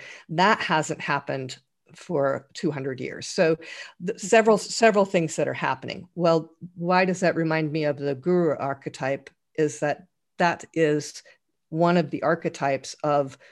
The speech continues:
Jupiter. Okay, and so Saturn and Jupiter together,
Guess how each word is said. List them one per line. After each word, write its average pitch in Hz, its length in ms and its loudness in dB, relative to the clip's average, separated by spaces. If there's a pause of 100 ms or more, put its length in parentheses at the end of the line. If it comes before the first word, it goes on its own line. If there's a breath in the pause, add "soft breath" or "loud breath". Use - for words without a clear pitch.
(180 soft breath)
Jupiter. - 640 -4 (880)
Okay, 139 320 -2
and 147 200 -4
so 143 380 0 (400 loud breath)
Saturn 185 840 2
and 156 360 0
Jupiter 156 580 0
together, 131 880 -2